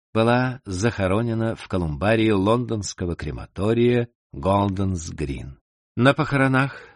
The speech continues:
присутствовали представители многих королевских домов Европы,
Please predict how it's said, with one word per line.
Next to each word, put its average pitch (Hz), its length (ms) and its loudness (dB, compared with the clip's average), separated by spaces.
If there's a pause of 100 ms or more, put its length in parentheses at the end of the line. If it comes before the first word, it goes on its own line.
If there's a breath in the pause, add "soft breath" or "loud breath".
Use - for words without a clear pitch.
(120)
присутствовали 107 840 0
представители 101 760 0
многих 120 560 0
королевских 95 720 0
домов 82 420 -2
Европы, 76 680 -8